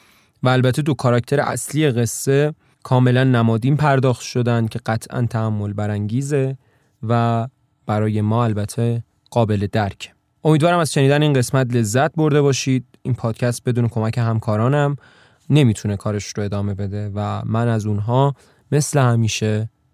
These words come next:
ممنونم، مخصوصاً از محمد امین سراب، نویسنده متن این قسمت، و سینا سعدی، تدوینگر این قسمت.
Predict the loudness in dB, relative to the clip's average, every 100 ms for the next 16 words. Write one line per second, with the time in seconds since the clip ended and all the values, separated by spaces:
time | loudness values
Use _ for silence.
0 | 2 4 4 2 0 -4 -2 0 0 0
1 | 0 2 2 2 2 0 0 0 0 0
2 | -4 -2 0 0 0 -2 -4 -4 -2 0
3 | 0 -2 -2 0 0 0 -2 -2 -2 -2
4 | -2 -4 -4 -4 -2 -2 -4 -6 _ _
5 | _ -8 -4 -2 -2 -2 -2 -2 -10 _
6 | _ -4 -4 0 2 2 0 -2 -8 -10
7 | -12 -14 -14 -20